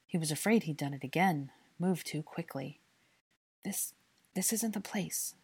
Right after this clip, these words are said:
she said breathlessly. Draco could breathe again. She did not regret it. This just wasn't the time or the place for it. He nodded temporarily, unable to speak.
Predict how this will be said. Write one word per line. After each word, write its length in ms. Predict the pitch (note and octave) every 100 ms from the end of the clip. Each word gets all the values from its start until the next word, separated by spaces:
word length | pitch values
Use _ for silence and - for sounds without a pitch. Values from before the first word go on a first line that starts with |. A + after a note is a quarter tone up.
| -
she 160 | -
said 200 | D#3+ D3+
breathlessly. 720 | D3 C#3+ - D3 - - E3+ _ _ _ _ _ -
Draco 240 | - E3 D3+
could 160 | -
breathe 240 | C#3+ F#3+ D3
again. 440 | C3 D3+ C#3 C#3+ - _
She 160 | - D#3+
did 120 | C#3+
not 240 | D3+ F3
regret 300 | C#3 - D3
it. 160 | C#3+ - _ - _ _ _
This 160 | D#3+ -
just 280 | F3 -
wasn't 240 | F3+ F#3 F#3
the 80 | E3+
time 360 | - E3 D3 -
or 100 | E3
the 80 | -
place 300 | - D3+ -
for 220 | C#3+ -
it. 100 | - _ _ _
He 120 | -
nodded 320 | D#3+ F#3+ D3+ C#3
temporarily, 600 | D#3 D3 D#3 E3+ C#3+ C#3+
unable 360 | D3+ C#3+ C#3+
to 100 | -
speak. 440 | - - D#3+ -